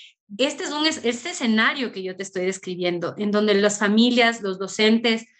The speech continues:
todos son educadores y se dan cuenta de que la educación no es solamente un, una cosa que sucede en las cuatro paredes de un aula, sino que sucede a lo largo del día.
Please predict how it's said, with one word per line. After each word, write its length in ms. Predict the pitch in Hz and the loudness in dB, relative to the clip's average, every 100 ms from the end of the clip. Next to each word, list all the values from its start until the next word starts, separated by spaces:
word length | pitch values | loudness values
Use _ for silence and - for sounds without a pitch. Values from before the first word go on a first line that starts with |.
| _ _ | _ _
todos 320 | 269 339 359 | 0 0 -2
son 200 | - 254 | 0 2
educadores 600 | 247 220 214 190 190 202 | 2 2 0 0 0 -2
y 60 | 214 | -4
se 120 | 214 | -4
dan 220 | 208 233 | -2 -2
cuenta 300 | 240 233 254 | -2 -2 0
de 160 | 254 226 | -2 -2
que 80 | 196 | -6
la 100 | 185 | -6
educación 460 | 185 180 - 220 | -8 -8 -4 0
no 60 | 226 | 0
es 80 | 226 | 0
solamente 560 | 226 214 208 214 226 | -2 -2 -4 -4 -6
un, 340 | 214 208 220 214 | -4 -4 -4 -4
una 420 | 202 202 208 196 | -4 -6 -4 -6
cosa 240 | 214 214 233 | -6 -8 -8
que 80 | - | -10
sucede 560 | 190 208 208 220 185 | -8 -2 2 2 0
en 100 | 190 | 0
las 160 | 180 175 | -2 -2
cuatro 280 | 202 208 214 | -4 -4 -2
paredes 300 | 180 190 190 | -2 -2 -2
de 100 | 190 | -2
un 80 | 190 | 0
aula, 220 | 190 202 | -2 -4
sino 280 | 165 180 190 | -8 -10 -8
que 120 | 214 | -8
sucede 400 | 170 - 185 202 | -8 -2 2 2
a 40 | |
lo 120 | 202 | 2
largo 260 | 175 185 202 | 2 0 0
del 180 | 185 160 | -2 -2
día. 300 | 175 165 | -6 -8